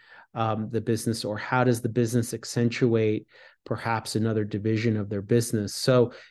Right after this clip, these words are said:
y-, the point I'm trying to make is here with buyers, you just,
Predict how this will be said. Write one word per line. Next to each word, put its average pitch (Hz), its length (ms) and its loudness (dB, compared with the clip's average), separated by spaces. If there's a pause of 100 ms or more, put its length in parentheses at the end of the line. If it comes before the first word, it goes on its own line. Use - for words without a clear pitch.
y-, - 240 -16 (140)
the 143 320 0
point 160 380 4
I'm 139 80 6
trying 139 280 4
to 127 60 4
make 135 360 4
is 120 280 0
here 120 340 0
with 113 260 -6
buyers, 147 500 4
you 139 100 2
just, 196 320 -4